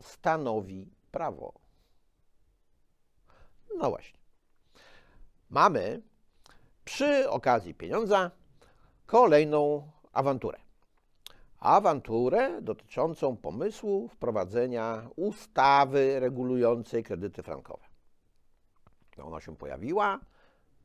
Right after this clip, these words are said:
w celu obrony banków. Banki się ucieszyły, że będzie taka ustawa, po czym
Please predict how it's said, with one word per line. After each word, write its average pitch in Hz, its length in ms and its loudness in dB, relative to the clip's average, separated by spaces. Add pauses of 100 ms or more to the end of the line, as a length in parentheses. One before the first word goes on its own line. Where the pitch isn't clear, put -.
(140)
w - 80 -20
celu 147 300 -4
obrony 98 680 -4
banków. 80 800 -8 (1160)
Banki 117 380 -2
się - 120 -14
ucieszyły, 170 600 -8
że 160 100 -6
będzie 190 260 -10
taka 294 220 -10
ustawa, 403 380 -6 (580)
po 220 120 -6
czym 311 240 -10